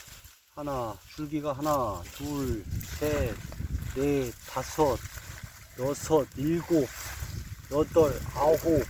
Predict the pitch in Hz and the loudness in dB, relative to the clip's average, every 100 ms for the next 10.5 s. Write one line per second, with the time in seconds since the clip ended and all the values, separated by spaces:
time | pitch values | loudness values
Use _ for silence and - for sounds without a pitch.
0 | - - - - 101 202 233 - 208 160 | -4 -8 -2 0 8 8 8 6 6 6
1 | - 202 220 226 165 147 - - 165 123 | 4 0 0 6 10 12 10 6 -4 -4
2 | 101 - - - 156 156 - - - - | -4 -12 -16 0 0 0 -8 -10 -12 -16
3 | - - - - 196 240 - 202 190 - | -14 -10 -2 8 10 10 8 8 8 6
4 | 240 170 - 247 - 165 117 - _ - | 6 10 10 8 6 2 2 -6 _ -16
5 | - - 151 196 226 185 - - 254 220 | -14 -4 0 2 4 4 2 0 2 6
6 | 190 - 277 285 240 220 185 165 147 131 | 4 6 8 8 8 4 4 4 2 2
7 | 123 156 196 190 143 127 104 110 - - | 4 4 6 4 4 0 -4 -8 -14 -18
8 | - - - _ _ - - 170 185 190 | -20 -20 -20 _ _ -16 -2 4 6 6
9 | 165 135 - 151 175 196 170 147 147 180 | 6 4 0 6 6 6 6 6 6 2
10 | 156 120 110 151 120 | 0 -2 -2 -2 -2